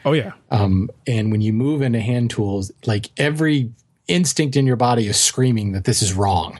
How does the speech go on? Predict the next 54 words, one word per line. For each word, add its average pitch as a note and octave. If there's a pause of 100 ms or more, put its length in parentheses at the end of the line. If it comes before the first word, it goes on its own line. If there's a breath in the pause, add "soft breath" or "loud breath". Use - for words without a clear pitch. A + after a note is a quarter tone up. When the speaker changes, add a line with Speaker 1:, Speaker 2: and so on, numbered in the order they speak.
(120)
Speaker 1:
Yep. C#3
Speaker 2:
<laughs> -
You C3+
know, D#3
Speaker 1:
It's G3
Speaker 2:
and F#3
Speaker 1:
too G#3+
Speaker 2:
it's G#3+
Speaker 1:
slow. A3+
It's C3
too F3+
slow. A3 (200)
Speaker 2:
Yeah. C#3
And, B2
and B2+
what D3
do F3
you F3+
mean F#3
I B2
can't C#3+
set -
the C3
fence A2+
or A#2
I, A#2
I've A#2+
gotta C#3
dial C3
this A#2+
in? B2
There's A2+
no D#3 (480)
dialing. A2+
Well, A2+
I G#2
suppose G#2+
there G2+
is F#2+
dialing F#2
in F#2+
on F#2
a, F2+ (460 loud breath)
on G2
a F2+
hand A#2
plane G2
sneaking G#2+
up G2+
on F#2
something, F#2
but, G2 (360 loud breath)
you A#2+
know, A2+